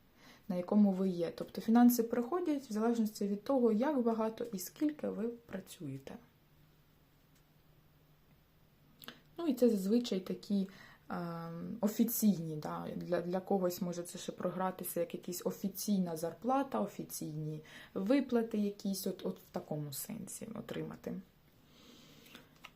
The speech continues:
Морально-психологічний стан, відлюдник.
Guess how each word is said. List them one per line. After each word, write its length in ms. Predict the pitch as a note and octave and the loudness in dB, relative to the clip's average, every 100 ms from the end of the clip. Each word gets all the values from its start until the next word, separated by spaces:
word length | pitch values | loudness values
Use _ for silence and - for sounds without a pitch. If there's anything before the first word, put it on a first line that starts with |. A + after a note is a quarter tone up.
| _ _ - _ - - | _ _ -20 _ -8 2
Морально-психологічний 960 | G#3+ D#4 F4+ D4+ C4 A3 B3 - A#3+ | 4 4 2 2 2 6 4 8 8
стан, 500 | A3+ - - E3 D#3 D3+ - - | 8 2 -6 -6 -6 -10 -10 0
відлюдник. 680 | A#3+ B3 G3 D#3 D#3+ D#3 | 2 4 2 2 -6 -10